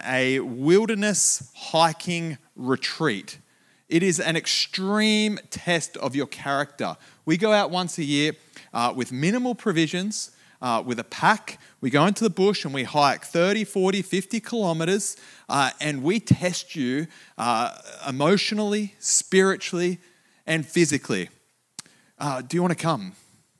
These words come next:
Uh, and my first instinct was, uh, "Not a chance in the world." Well, you haven't sold that to me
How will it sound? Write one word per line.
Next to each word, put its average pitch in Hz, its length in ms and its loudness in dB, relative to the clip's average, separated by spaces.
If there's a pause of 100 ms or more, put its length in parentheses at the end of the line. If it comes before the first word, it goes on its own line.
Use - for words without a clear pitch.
(840)
Uh, 165 400 4 (160)
and 185 180 -2
my 208 80 4
first 269 300 2
instinct 185 360 -2
was, 156 240 0
uh, 156 220 2
"Not 160 200 -2
a - 40 -2
chance 165 440 -4
in 151 60 -6
the 123 80 -6
world." 131 240 0
Well, 143 240 2
you 139 100 0
haven't 147 180 -2
sold 156 280 0
that 135 200 2
to 156 120 -2
me 131 280 0